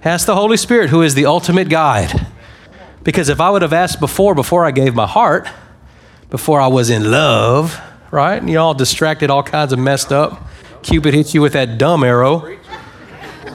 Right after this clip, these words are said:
You can't think straight, right? It's not that love arrow, it's that dumb arrow. But you can't think straight.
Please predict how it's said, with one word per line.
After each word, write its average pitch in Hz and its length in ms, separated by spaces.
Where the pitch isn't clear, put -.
You 143 60
can't 147 280
think 214 180
straight, 156 460
right? 165 380
It's - 100
not 180 160
that 143 140
love 147 340
arrow, 131 240
it's 135 80
that 127 220
dumb 147 320
arrow. 110 480
But - 680
you - 80
can't 170 260
think 202 200
straight. 135 440